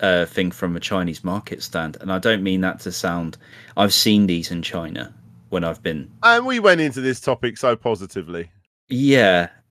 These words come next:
Speaker 2: Well, not so positively. I mean, hey, it, it, it's, it is what it is, but, ugh.
Speaker 1: That, that kinda makes me worry about the Atari <laughs> one, to be honest. It kinda cheapens it.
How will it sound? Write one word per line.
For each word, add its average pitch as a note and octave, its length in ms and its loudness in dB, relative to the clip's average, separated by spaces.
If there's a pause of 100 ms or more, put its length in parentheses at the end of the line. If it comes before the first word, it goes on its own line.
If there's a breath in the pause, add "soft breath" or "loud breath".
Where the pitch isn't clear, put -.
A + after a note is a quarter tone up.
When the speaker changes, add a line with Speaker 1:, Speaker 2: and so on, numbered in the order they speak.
(220)
Speaker 2:
Well, E3 140 4
not A#2+ 180 -6
so G#2 260 -6
positively. F#2 580 -8
I F#2+ 40 -4
mean, G2 200 -8
hey, F#2+ 220 -4
it, - 100 -10
it, F#2 320 -6 (100)
it's, G2+ 160 -10
it A2 140 -6
is G#2+ 240 -4
what G2+ 140 0
it F#2+ 100 0
is, F#2+ 240 0
but, F2+ 280 -4 (400)
ugh. A#2+ 540 4 (420)
Speaker 1:
That, A#2 320 0
that G#2 180 -2
kinda G2 200 0
makes F2+ 240 -4
me F#2+ 60 -4
worry F2+ 240 0
about E2+ 200 -2
the F#2 120 -4
Atari F#2+ 480 0
<laughs> - 20 -2
one, G2 320 -2
to - 120 -6
be E2+ 180 -4
honest. E2 360 -4
It E2 100 -6
kinda E2 220 -4
cheapens E2 520 -8
it. D2 160 -4